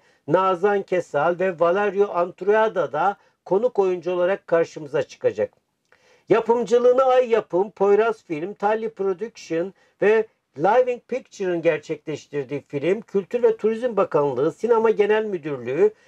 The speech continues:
ve Sırbistan Film Fonu tarafından desteklendi. Filmin görüntü yönetmenliğini Barbo Balasio üstlenirken Ali Aga,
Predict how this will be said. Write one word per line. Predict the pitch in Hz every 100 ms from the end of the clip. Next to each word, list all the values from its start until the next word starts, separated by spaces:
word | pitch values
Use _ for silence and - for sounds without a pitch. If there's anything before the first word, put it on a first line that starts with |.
| _ 208
ve | 214
Sırbistan | - 190 190 - - 220 233 _
Film | 220 254 240
Fonu | 196 170 160
tarafından | 185 202 - 175 202 226
desteklendi. | 202 170 - 175 - 160 139 120 104 _ _ _
Filmin | 160 170 220 202
görüntü | 170 185 180 214
yönetmenliğini | 202 175 156 156 143 143 131 117
Barbo | 170 160 135 113
Balasio | 127 143 185 _ 208 214 214 _ _
üstlenirken | - - 202 214 202 214 220 220 _ _ _
Ali | 160 170 208
Aga, | 196 156 156 160 214